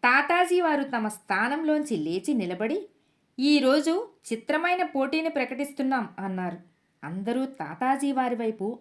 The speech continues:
ఆసక్తిగా చూశారు. అందరికీ ఆసక్తి కలిగించే చిత్రమైన పోటీని తాతాజీ వారు ప్రకటిస్తూ, "ఇది తిండిపోతుల పోటీ. ప్రశస్తమైన నేతితో తయారైన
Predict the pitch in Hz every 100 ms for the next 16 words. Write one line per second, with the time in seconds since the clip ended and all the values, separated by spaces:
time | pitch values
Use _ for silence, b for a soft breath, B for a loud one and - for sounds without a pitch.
0 | - 170 233 311 302 285 269 269 233 220
1 | 208 196 - _ _ _ _ _ _ _
2 | _ 262 302 339 370 349 392 302 247 269
3 | - 349 330 302 294 277 277 269 269 190
4 | - 285 320 330 302 214 220 277 240 196
5 | 196 214 - 156 180 262 269 277 277 262
6 | 254 156 151 190 226 - 302 403 - b
7 | b b b - 302 302 415 - - 196
8 | 214 262 285 302 311 294 247 247 247 -
9 | _ _ _ _ 190 240 320 320 392 359
10 | 349 320 208 175 220 320 320 339 320 254
11 | 262 269 254 214 196